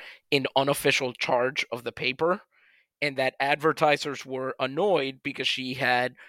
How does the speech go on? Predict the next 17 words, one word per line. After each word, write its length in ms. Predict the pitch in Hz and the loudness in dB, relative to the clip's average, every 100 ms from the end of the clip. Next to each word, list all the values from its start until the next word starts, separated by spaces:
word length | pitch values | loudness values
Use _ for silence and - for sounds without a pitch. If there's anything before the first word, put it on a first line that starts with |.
| - - | -20 -2
more 240 | 160 160 | 2 2
liberal 480 | 175 240 220 160 135 | 6 6 6 2 0
priorities 640 | - 117 113 107 107 107 | -4 -4 -4 -6 -6 -6
than 140 | - 117 | -8 -4
they 160 | 120 | -4
were 160 | 113 113 | -2 -6
willing 500 | 110 113 104 104 110 - | 0 0 0 -4 -4 -6
to, 320 | 110 107 110 _ | -4 -6 -12 _
ju-, 240 | 131 117 113 - | -10 -8 -8 -14
you 180 | 127 | -10
know, 220 | 117 107 104 _ _ _ _ 160 135 - | -8 -8 -10 _ _ _ _ -20 -14 -6
have 320 | 147 131 135 | -2 -2 -6
their 160 | 135 120 | -12 -12
brands 480 | 120 123 117 117 - | -10 -10 -10 -12 -12
associated 560 | 117 131 123 120 104 - | -8 -6 -6 -8 -8 -12
with. 260 | - - - - - - | -14 -16 -20 -20 -20 -20
So 380 | - - 143 135 | 0 2 2 0